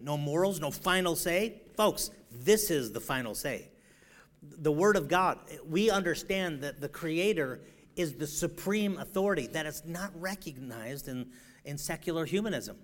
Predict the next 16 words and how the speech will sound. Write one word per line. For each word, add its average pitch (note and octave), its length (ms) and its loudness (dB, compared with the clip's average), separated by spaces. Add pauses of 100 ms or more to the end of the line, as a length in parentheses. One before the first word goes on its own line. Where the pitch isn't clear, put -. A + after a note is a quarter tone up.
(960)
It D3 160 -6
teaches D#3 360 0
evolution. F3 600 2 (760)
In C#3 100 -4
evolution, D3+ 540 2
you B2+ 100 -2
have C3+ 200 0 (380)
a - 80 -6
godless G3+ 640 2
universe E3+ 800 0 (480)
with G3 460 2 (800)
great - 760 2
consequences F3+ 1000 0
to F3+ 240 4
that. A2+ 280 0 (360)
Evolution, A3+ 720 0